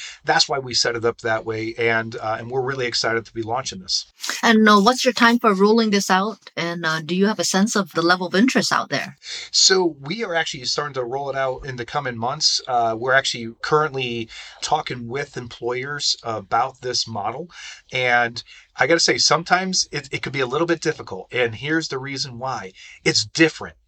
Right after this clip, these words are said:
Speaker 1: It's very different. It's not what they're used to. And in a way, it's also a culture change for the employer, you know, 'cause they're like, "Well, wait, what happens if the employee fails the class? What happens if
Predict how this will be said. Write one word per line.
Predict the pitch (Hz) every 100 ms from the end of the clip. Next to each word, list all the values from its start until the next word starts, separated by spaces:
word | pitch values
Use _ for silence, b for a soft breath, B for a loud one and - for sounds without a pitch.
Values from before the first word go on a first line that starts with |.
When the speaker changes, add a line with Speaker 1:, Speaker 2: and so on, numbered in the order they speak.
| _
Speaker 1:
It's | 147 135 123 - 117
very | 110 139 180 175
different. | 123 117 110 107
It's | 104
not | 127 135 147 131
what | 131
they're | 123 127
used | 113 127 135 -
to. | - 107 98 -
And | 123 120 117 113 B B B B
in | 151
a | 131
way, | 123 180
it's | 165 127
also | 156 147 - 127
a |
culture | - - 151 165 - 147
change | - 139 127 123 120 110 - _ _
for | - 147 135
the | 127
employer, | 120 113 - 120 92 - _ _ _ _
you | 127
know, | 120
'cause | 117 123
they're | 135
like, | 123 117 -
"Well, | 151 139 131 b b b b b _ _
wait, | 165 151 - _
what | 131 160 214
happens | 208 196 190 170
if | 170 -
the | 165 156
employee | 151 - 160 147 135
fails | - 139 123 -
the |
class? | - 165 113 - - - - _ _ _ _ _ _
What | 156 208
happens | 220 220 202 185 175 170
if | 160 156 -